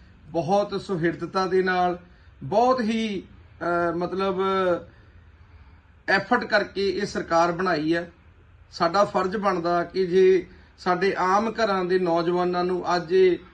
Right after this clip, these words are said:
ਇਹਨਾਂ ਵੱਡੀਆਂ ਵੱਡੀਆਂ ਚੇਅਰਾਂ ਤੇ ਬਿਠਾਇਆ, ਅੱਜ ਇੱਕ ਆਮ ਘਰ ਦੇ ਨੌਜਵਾਨ ਨੂੰ, ਜਿਹੜਾ ਕਿ ਇੱਕ ਮਾਸਟਰ ਦਾ ਪੋਤਾ ਸਰਦਾਰ ਭਗਵੰਤ ਸਿੰਘ ਮਾਨ ਜੀ, ਉਹਨਾਂ ਨੂੰ ਪੰਜਾਬ ਦੇ ਮੁੱਖ ਮੰਤਰੀ ਬਣਾਇਆ, ਤੇ ਸਾਡਾ ਸਾਰਿਆਂ ਦਾ,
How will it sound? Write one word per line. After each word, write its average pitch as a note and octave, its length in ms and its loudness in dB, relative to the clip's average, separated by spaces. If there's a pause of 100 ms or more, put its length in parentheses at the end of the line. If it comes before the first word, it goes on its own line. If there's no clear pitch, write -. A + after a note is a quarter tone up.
ਇਹਨਾਂ F#3+ 300 0
ਵੱਡੀਆਂ F3 340 -2
ਵੱਡੀਆਂ E3+ 320 -2
ਚੇਅਰਾਂ F#3 340 0
ਤੇ F#3+ 120 -4
ਬਿਠਾਇਆ, F3 680 2
ਅੱਜ E3+ 180 -2 (560)
ਇੱਕ F#3+ 180 -2
ਆਮ G#3 400 2
ਘਰ G#3+ 160 2
ਦੇ F#3 160 0
ਨੌਜਵਾਨ F#3 560 0
ਨੂੰ, G3 280 -2
ਜਿਹੜਾ F3+ 260 0
ਕਿ G3 180 -6
ਇੱਕ F#3 220 -2
ਮਾਸਟਰ F3 440 -2
ਦਾ F#3+ 140 -2
ਪੋਤਾ F3+ 420 -4
ਸਰਦਾਰ E3+ 380 0
ਭਗਵੰਤ E3+ 420 -4
ਸਿੰਘ F3 140 -4
ਮਾਨ D#3 320 -2
ਜੀ, F3 240 -6 (380)
ਉਹਨਾਂ G3+ 180 -2
ਨੂੰ G#3 140 -4
ਪੰਜਾਬ E3 480 0
ਦੇ F#3 100 4
ਮੁੱਖ F3+ 240 -4
ਮੰਤਰੀ F#3 340 -4
ਬਣਾਇਆ, F3 480 -2
ਤੇ F3+ 140 -6
ਸਾਡਾ F3 320 -2
ਸਾਰਿਆਂ E3+ 420 0
ਦਾ, G3 280 0